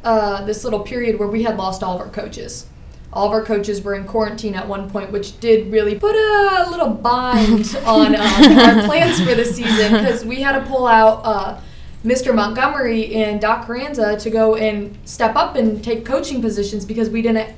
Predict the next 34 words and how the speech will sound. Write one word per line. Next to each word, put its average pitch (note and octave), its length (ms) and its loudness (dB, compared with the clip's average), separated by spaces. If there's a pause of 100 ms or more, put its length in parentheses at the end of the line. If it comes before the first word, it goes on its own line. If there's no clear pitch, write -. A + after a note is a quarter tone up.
(180)
have A#3+ 480 -2 (180)
Coach A3 260 0
Schmidt, G#3+ 460 -4 (180)
Coach A3+ 220 0
Stoffe, G3+ 680 -6 (320)
or A3 300 2
Coach G3+ 340 -6
Reed A3 200 -4
at F#3+ 160 -6
that F#3 260 -8
point F#3+ 220 -8
in F#3 80 -8
time. F#3+ 400 -6 (580)
And B3 220 -2
so A#3+ 560 0
it B3+ 160 -4
really C4+ 280 0
did A3+ 340 0
force A3+ 240 0
the G#3+ 100 -6
girls G#3 400 0
also, G3 460 -4
once G3 260 -6
again, G3 180 -4
to G3+ 100 -8 (140)
step A3 380 -4
up - 200 -4
and G#3+ 80 -2
take G#3 200 -4
leadership C4+ 400 -6
positions G3+ 560 -4
and, G3 120 -6
you G3+ 60 -8
know, G3 260 -10